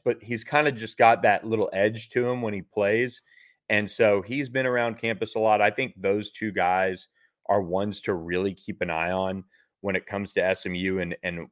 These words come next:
and where they're at. And then you've got Devin Ferris on the offensive line when you flip, flip sides of the ball. I think he was really impressed by S M U coming away, uh, with an offer a couple weeks ago and then making the decision to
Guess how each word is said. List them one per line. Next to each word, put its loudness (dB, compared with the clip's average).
and -6
where 2
they're 2
at. 4
And 4
then 2
you've -8
got 4
Devin 6
Ferris 4
on 0
the 0
offensive 2
line -2
when -8
you -12
flip, -6
flip -2
sides 0
of -10
the -2
ball. 2
I 4
think -2
he -4
was -4
really 2
impressed -2
by 6
S 2
M -4
U 0
coming 2
away, 2
uh, -2
with -2
an -2
offer -2
a -6
couple -6
weeks -12
ago 0
and -2
then 0
making -4
the -4
decision -6
to -2